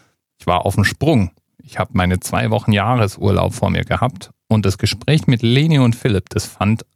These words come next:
am letzten Tag, bevor ich aufgebrochen bin, statt.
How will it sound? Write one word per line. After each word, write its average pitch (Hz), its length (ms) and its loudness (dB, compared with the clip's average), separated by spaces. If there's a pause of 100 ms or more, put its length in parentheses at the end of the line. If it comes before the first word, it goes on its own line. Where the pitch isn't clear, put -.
am 90 240 2
letzten 98 680 0
Tag, 95 440 -4
bevor 92 460 -2
ich - 260 -4
aufgebrochen - 640 -4
bin, 82 160 -2
statt. - 300 -6